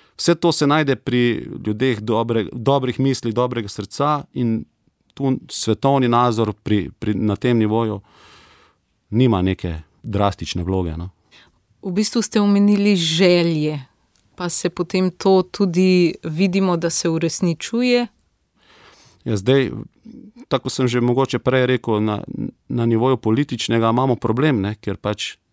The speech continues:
Speaker 1: se pogovarjajo drug mimo drugega in te vzorce prenašajo na, na ljudi, ne. Politiki imajo to čisto neke svoje koristoljubne, ne, cilje, ne, marketinške, piarovske cilje, ne, deli in vladaj sistem, ne.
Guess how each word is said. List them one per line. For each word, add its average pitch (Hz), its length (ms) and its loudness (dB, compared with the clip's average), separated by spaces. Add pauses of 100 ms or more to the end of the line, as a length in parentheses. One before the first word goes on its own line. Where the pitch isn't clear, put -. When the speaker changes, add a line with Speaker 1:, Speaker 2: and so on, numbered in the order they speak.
(480)
Speaker 1:
se - 160 -8
pogovarjajo 113 580 0
drug 117 340 -2
mimo 123 240 2
drugega 117 420 2
in 107 120 0
te 117 160 -2
vzorce 117 400 0
prenašajo 107 680 -2
na, 101 240 -4 (840)
na 107 220 0
ljudi, 117 400 2
ne. 101 180 -8 (220)
Politiki 131 420 -2
imajo 127 220 2
to 131 140 -2
čisto 127 340 -4
neke 123 240 -2
svoje 123 500 0 (920)
koristoljubne, 117 880 0
ne, 101 320 -6 (180)
cilje, 104 600 0
ne, 101 240 -8 (300)
marketinške, 123 840 -2
piarovske 117 580 0
cilje, 107 440 -2
ne, 98 140 -6
deli 117 320 0
in 107 160 0
vladaj 107 360 0
sistem, 101 500 -4
ne. - 140 -16